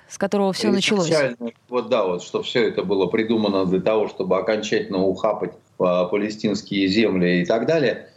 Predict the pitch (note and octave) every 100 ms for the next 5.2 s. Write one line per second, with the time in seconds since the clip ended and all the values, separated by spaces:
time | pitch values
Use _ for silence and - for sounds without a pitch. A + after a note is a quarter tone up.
0 | _ - D#3+ F#3 E3+ E3+ E3 - E3 F3+
1 | F3 G3 G#3+ G#3 D3 A#2 A2+ - C3 D3
2 | D3+ - F#3 D3+ A#2+ A2 G#2+ - A#2+ A2+
3 | A#2+ - C3+ C#3 G#3 E3+ - A2 A2 A2
4 | D#3+ C#3+ C#3+ C#3 C3+ C3+ - C3+ C#3 E3+
5 | C#3